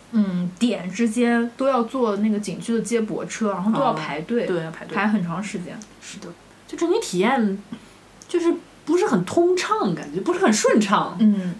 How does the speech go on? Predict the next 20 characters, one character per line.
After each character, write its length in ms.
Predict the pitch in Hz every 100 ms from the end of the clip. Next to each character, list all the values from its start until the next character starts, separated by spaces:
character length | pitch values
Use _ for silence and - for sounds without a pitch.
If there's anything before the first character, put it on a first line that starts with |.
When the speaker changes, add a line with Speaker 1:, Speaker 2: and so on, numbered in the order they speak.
| 220
Speaker 2:
因 80 | 220
为 100 | 233
总 180 | 214 160
是 120 | 208
要 160 | 208 202
等 300 | - 165 -
啊， 200 | 147 165
排 240 | - 131
队 220 | 170 170
啊。 300 | 117 67 64 220 -
Speaker 1:
对。 300 | 226 185 175 - - - - -
Speaker 2:
然 140 | 147
后 280 | 147 175 165 165 - -
人 220 | 170 151
太 360 | 165 202 196 165
多 140 | 156
了， 120 | 143 147
确 160 | - 160
实 140 | 175
是。 160 | 170